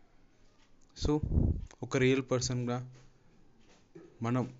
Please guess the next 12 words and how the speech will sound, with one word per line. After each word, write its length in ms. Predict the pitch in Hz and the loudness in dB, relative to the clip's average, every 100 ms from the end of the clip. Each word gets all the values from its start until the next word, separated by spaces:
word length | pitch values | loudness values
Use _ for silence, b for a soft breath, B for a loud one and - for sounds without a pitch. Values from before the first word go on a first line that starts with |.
| - | -10
ఈ 100 | 113 | -6
సొసైటీ 480 | - 117 139 131 135 | -2 2 2 2 -2
కాకపోయినా 640 | 131 127 127 131 143 143 - - | 0 -2 0 0 0 -4 -14 -8
కనీసం 400 | 117 151 175 170 | 0 2 4 4
మన 140 | 139 131 | 4 6
వాళ్ళకి 360 | 131 131 127 | 6 4 2
మనం 140 | 120 113 | -4 -4
ఏం 200 | 117 117 123 | -4 -4 -4
చేయగలం 260 | 110 107 | -2 -6
అనేది 340 | 110 110 113 143 - B B B B B - - - - - _ - - | -6 -6 -6 -10 -14 B B B B B -20 -20 -20 -20 -20 _ -20 -8
ఈ 20 | |
స్టోరీలోని 920 | 123 - 135 131 127 120 113 113 104 | -8 2 4 4 2 0 -2 -4 -6